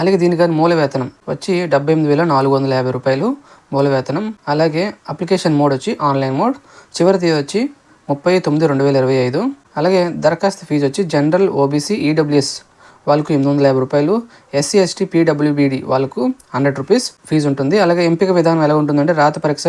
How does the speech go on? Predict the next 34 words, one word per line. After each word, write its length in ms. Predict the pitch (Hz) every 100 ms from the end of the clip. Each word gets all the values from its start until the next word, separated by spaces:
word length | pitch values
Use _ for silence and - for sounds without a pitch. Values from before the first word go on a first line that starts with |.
| 160
ఇంటర్వ్యూ 260 | 139 143 139
ద్వారా 180 | 135 180 277 - - - - -
అభ్యర్థులను 360 | 143 151 143 151
సెలెక్ట్ 200 | 139 139
చేస్తారు. 340 | 135 - 131 214 - _ - -
అలాగే 180 | 165 165 156
పరీక్ష 180 | 165 - 160
తేదీ 140 | 151 143
వచ్చి, 200 | - 147 220 - 156
అలాగే 180 | 165 165
ఎగ్జామ్ 260 | 147 165 180 160 151
ప్యాటర్న్ 240 | 147 151
చూస్తే 200 | 143 - 196 170 -
ఫేజ్ 200 | 190 180
వన్ 100 | 165 151
ఆన్‌లైన్ 220 | 160 175 151
ఎగ్జామినేషన్ 480 | 151 156 139 175 202 147
గ్రేడ్ 260 | 151 143 143
బి 100 | 160 131 190 151
డిఆర్ 260 | 151 165 151
ఉంది 120 | 143 139
కదా, 160 | 170 254 156
వాళ్ళకు 320 | 160 165 147 160 196 147
అక్టోబర్ 380 | - 185 185 151
ఎయిటీన్త్, 320 | 147 147 131 -
టూ 40 |
థౌజండ్ 180 | 156 156 143
ట్వంటీ 200 | 139 131
ఫైవ్. 140 | 180 254 185
అలాగే 220 | 165 170 165
ఫేజ్ 200 | 160 160 165
వన్ 140 | 147 - 151
గ్రేడ్ 200 | 165
బి 80 | 156